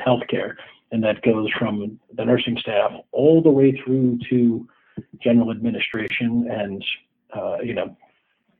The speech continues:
janitorial services that are finally really questioning whether it is, quote, "worth it." And so it's a, it's a tough environment, a very tough environment, and, and I do not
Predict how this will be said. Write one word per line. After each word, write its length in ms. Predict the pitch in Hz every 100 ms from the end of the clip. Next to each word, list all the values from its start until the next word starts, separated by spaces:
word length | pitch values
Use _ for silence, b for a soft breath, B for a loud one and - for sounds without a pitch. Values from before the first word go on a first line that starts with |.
| _ _
janitorial 720 | 127 - - - - 180 127 101
services 500 | 101 95 95 95 85 - _ b b b _ _ -
that 260 | 113 107 104
are 160 | 101 - -
finally 420 | 107 110 107 107
really 360 | 107 104 104
questioning 580 | 98 - 120 - 98 98
whether 320 | 98 104 110
it 80 | 98
is, 80 | 98 -
quote, 240 | 120 -
"worth 240 | 113 135 143
it." 160 | - - - b b b b
And 140 | 135 131
so 320 | 170 156 - - -
it's 180 | 156 - -
a, 160 | 151 139
it's 140 | 170 -
a 140 | 131 - -
tough 200 | 233 -
environment, 560 | 214 160 135 - - - - _
a 180 | 123 117 113
very 300 | 143 151 - -
tough 160 | - -
environment, 520 | 101 98 98 104 -
and, 180 | 117 120
and 140 | 123 120
I 80 |
do 180 | 117 131
not 220 | 123 113